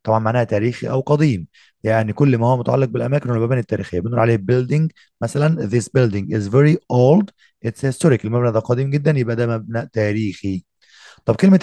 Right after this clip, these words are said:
historical التانية برضو معناها تاريخي بس متعلق بالتاريخ، يعني بحث تاريخي، كتاب تاريخي. I've read a historical book، أنا قرأت كتاب متعلق بالتاريخ. تمام.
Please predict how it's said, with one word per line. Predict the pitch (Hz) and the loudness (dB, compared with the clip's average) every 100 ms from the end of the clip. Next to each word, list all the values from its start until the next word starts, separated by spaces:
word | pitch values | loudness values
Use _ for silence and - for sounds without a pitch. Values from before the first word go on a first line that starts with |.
| 151 | 2
historical | - 170 | 2 2
التانية | 151 135 160 | 4 2 2
برضو | 156 143 | 4 2
معناها | 139 139 143 | 2 0 0
تاريخي | 139 135 156 165 160 _ _ - | 0 -2 0 -2 -4 _ _ -8
بس | 113 | -4
متعلق | 131 135 151 143 | 0 2 2 2
بالتاريخ، | 117 - 92 87 - | 0 0 0 -2 0
يعني | 139 120 | 0 2
بحث | 120 - | -2 -2
تاريخي، | 92 104 117 98 | -4 -2 -4 -8
كتاب | - 110 | -6 -4
تاريخي. | 101 107 110 104 - _ _ _ - - - | -2 -2 -2 -4 -6 _ _ _ -20 -12 2
I've | 147 160 120 | 4 6 4
read | 123 135 90 - _ _ - | 4 4 2 -14 _ _ -6
a | |
historical | 104 104 - 165 156 151 | -2 -2 0 4 6 6
book، | 143 147 | 4 4
أنا | 170 110 | 2 -2
قرأت | - 127 120 | 0 -2 -2
كتاب | 110 123 117 113 _ _ | -6 0 0 0 _ _
متعلق | 101 104 107 113 | -2 2 2 2
بالتاريخ. | 104 107 - 104 76 - | -2 -6 -2 -2 -2 -10
تمام. | - 95 113 90 | -6 0 0 0